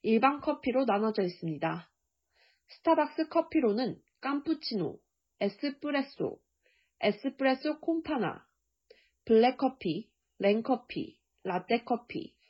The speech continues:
원나커피 등이 제공되는데, 가격은 일반 커피보다 더 비쌉니다. 이천십구 년 당시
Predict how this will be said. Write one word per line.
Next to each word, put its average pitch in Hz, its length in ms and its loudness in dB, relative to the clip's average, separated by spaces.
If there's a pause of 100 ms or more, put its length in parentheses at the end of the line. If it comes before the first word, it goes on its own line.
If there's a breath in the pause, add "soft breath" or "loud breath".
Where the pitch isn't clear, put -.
(120)
원나커피 285 760 2
등이 294 260 -2
제공되는데, 208 840 -2 (180)
가격은 196 560 -2 (140)
일반 247 420 2
커피보다 247 720 -4 (120)
더 220 180 -2
비쌉니다. 175 720 -4 (1080 loud breath)
이천십구 285 580 0
년 262 180 2
당시 254 240 2